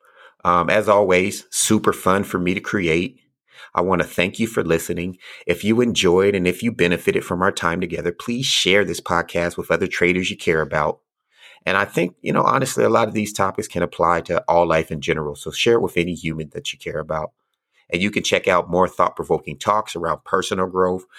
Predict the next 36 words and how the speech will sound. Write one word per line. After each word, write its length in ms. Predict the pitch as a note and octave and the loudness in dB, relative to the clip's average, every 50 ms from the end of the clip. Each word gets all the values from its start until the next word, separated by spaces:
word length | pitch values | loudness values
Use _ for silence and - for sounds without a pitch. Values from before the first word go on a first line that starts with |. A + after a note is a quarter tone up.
| - - | -18 -16
spiritual 500 | - - - G2 F#2 F#2+ F2+ - F#2 - | -16 -6 0 2 2 2 2 0 -2 0
growth, 320 | F#2+ F#2+ F2 F2 F2 - - | 2 4 2 2 2 0 -2
and 220 | F#2 F2+ F#2 E2+ | 0 0 0 2
day 180 | - F2 F2+ F#2 | 2 2 2 2
trading 560 | - - G#2+ G2+ G2+ G2+ G#2+ G#2 G#2 G#2 - - - - _ | 2 2 2 2 2 0 0 -2 -2 -4 -8 -14 -20 -4 _
on 160 | - E2+ E2 - | 0 0 0 0
trading 400 | - - F#2 F2+ F2 F2+ E2+ D#2 | 0 2 2 2 2 0 -2 -2
ascension 440 | - - - F#2 F2 - F2 D#2+ | -2 -2 -2 -2 -2 -2 -4 -4
dot 280 | D2 - D2+ D2 - - | -2 -2 -2 -2 -4 -4
com. 460 | - F#2+ G#2 A2+ A2 A2+ A2+ A2+ - _ _ _ _ _ _ _ _ _ _ _ _ _ _ _ _ E2 | -2 0 2 2 2 0 -2 -6 -12 _ _ _ _ _ _ _ _ _ _ _ _ _ _ _ _ -4
Um, 200 | E2+ D#2+ D2+ - _ | -4 -4 -4 -4 _
on 220 | G#2 G2+ A#2 C3 C#3 | 2 2 2 2 2
that 180 | C#3 C3 B2+ | 0 0 0
website, 720 | E2+ F2+ G2+ F#2+ F#2 - - - F2+ D#2+ D#2+ D#2+ - - _ _ _ _ _ | 2 2 2 2 2 0 -2 -2 0 0 0 0 -4 -6 _ _ _ _ _
I 100 | - - | -4 -4
created 500 | - - - G#2+ G2+ G2+ G#2 A#2 G#2+ F2+ | -4 -2 0 2 2 2 4 2 2 2
a, 240 | F#2 F2 E2+ F2 D#2 | 2 2 2 0 -2
a 80 | - E2+ | -2 0
short 420 | - - - - A2+ A2 - - | 2 2 4 4 2 2 0 -2
P 180 | - - G#2+ F#2+ | -6 -6 -6 -4
D 240 | F#2+ F#2 F2+ E2+ D#2 | -4 -2 0 0 0
F. 200 | E2 - - - | -2 -4 -10 -12
It's 180 | E2 - - | -12 -10 -6
three 260 | - A2 A#2 B2+ A2+ | -4 0 2 4 4
exercises, 720 | G2 F2+ - - F2+ - - E2 E2 E2 D#2 D2 E2 E2 - - - - - - | 4 2 0 -4 -4 -2 -2 -2 -2 -2 -4 -6 -8 -10 -12 -14 -18 -20 -8 -4
and 120 | E2+ F2 | -4 -2
these 180 | G2 A#2+ C3 D3 | -2 0 0 0
exercises 720 | C#3 C#3 - C#3 B2 - G#2 G2+ G2 F#2+ F2+ F#2+ - - | 0 2 0 -2 0 2 2 2 2 2 -2 -4 -6 -8
are 60 | D2+ | -6
meant 260 | C#2 G2 F#2+ F2 - | -2 0 0 -2 -2
for 200 | - - E2 - - _ - | -2 -2 -2 -2 -2 _ -2
anyone 600 | G2 G#2 A#2+ A#2+ A#2 A#2 A2+ G#2+ G#2+ A2 A2+ A2+ - - - _ _ | 0 2 2 2 2 2 2 2 2 0 -4 -6 -12 -20 -20 _ _
who 160 | - F#2+ E2+ | -2 0 0
is 100 | E2+ - | 0 0
having 380 | - F#2+ F#2 G2 G2+ G#2+ G#2 G2+ | -2 -2 0 0 -2 -2 -6 -6
trouble 640 | - - - C3+ B2+ G#2+ F2 E2 E2 E2 F#2 - | -4 0 2 2 2 4 2 0 0 0 -2 -4